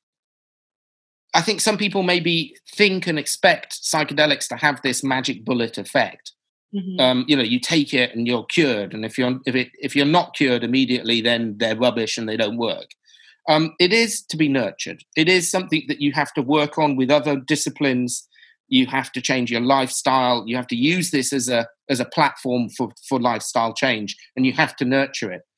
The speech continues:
Speaker 1: But at the same time, going back to what we talked about at the beginning of this conversation, the, the psychedelics and M D M A,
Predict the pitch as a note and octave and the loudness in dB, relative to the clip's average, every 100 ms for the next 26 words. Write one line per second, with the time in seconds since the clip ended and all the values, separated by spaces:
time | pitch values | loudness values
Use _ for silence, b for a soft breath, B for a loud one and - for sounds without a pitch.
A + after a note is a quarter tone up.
0 | B B B - G3+ E3+ F#3+ A#3 A3 F3+ | B B B 2 2 2 0 0 2 0
1 | D#3 F#3 E3+ D#3 D#3 D#3+ C#3+ E3+ D#3+ - | 2 2 2 0 0 0 0 -2 -2 2
2 | C3+ B2+ A2+ B2 B2 D3+ D3+ C3+ - B2 | 2 2 0 -2 2 2 2 -2 -2 -2
3 | G#2+ - G#2 G2 G2 G2 - _ _ _ | -2 -2 -2 -2 -6 -8 -12 _ _ _
4 | _ _ _ _ _ _ - B B - | _ _ _ _ _ _ -16 B B 0
5 | D3 D#3 D3+ E3 F#3 F#3 E3+ D#3+ D#3 D3 | 2 2 2 4 2 2 0 0 0 2
6 | D3 C#3+ C3 | 4 4 2